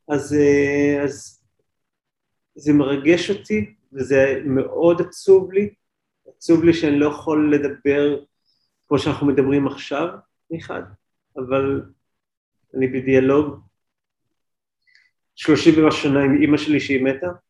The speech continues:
<laughs> אין לי מושג, אני בקושי יודע איך הקול שלה נשמע, אבל יש שם דיאלוג מאוד מאוד חי עם אדם שהוא לא, לא בגוף, אה, לא מבחינת, אה, "אמא, אני בסדר?" אבל, כן?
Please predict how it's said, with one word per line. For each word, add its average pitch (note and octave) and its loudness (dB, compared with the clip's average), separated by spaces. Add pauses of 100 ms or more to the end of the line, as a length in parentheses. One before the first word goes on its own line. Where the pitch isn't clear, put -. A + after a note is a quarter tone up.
(140)
<laughs> - 0
אין E3 6
לי F3 6
מושג, - 0 (420)
אני D3 0
בקושי F3 6
יודע E3+ 10
איך E3 4
הקול E3 4
שלה E3 4
נשמע, E3 0
אבל C3+ 2 (540)
יש D#3 4
שם E3 4
דיאלוג D3 6
מאוד D3 4
מאוד D3 2
חי D#3 -2
עם C3 -4
אדם C3 0
שהוא C3 -6
לא, C#3 -2 (680)
לא C#3+ 0
בגוף, C3+ -2 (360)
אה, C3 2 (200)
לא D3 4
מבחינת, G#3+ 0
אה, C#3 6 (280)
"אמא, F3 8
אני C#3+ 6
בסדר?" F#3+ 2 (560)
אבל, D3 4 (540)
כן? D#3+ 8